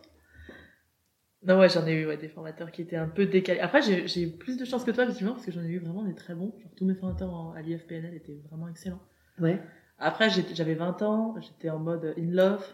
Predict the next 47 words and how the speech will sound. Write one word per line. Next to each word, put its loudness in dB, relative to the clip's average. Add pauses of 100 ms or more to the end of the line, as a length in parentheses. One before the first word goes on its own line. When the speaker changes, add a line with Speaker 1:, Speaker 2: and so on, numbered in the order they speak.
(260)
Speaker 1:
euh, -6 (440)
de -20
la -14
P -10
N -6
L, 2
Speaker 2:
Ouais, 8
Speaker 1:
donc 4
j'étais 4
Speaker 2:
bien. 4
Speaker 1:
absolument -4
dans -2
une -10
objectivité -2
proche -6
de -4
zéro. -2
Speaker 2:
<laughs> 4 (800)
Speaker 1:
Tu -12
vois. -12 (160)
Speaker 2:
C'est -16
ça. -2 (600)
Speaker 1:
Donc -10
potentiellement, 2
je -2
les 2
reverrai -4
maintenant, -8
je -14
ferais, « -18
Ah -14
oui, -16 (120)
d'accord. » -20
Après, 4
Speaker 2:
Ah, 12
Speaker 1:
on 12
peut -
Speaker 2:
ils 12
Speaker 1:
pas 10
Speaker 2:
en 8
Speaker 1:
être, 6
Speaker 2:
tiennent 12
Speaker 1:
on 12
va 12
Speaker 2:
une 10
Speaker 1:
être 4
tout 6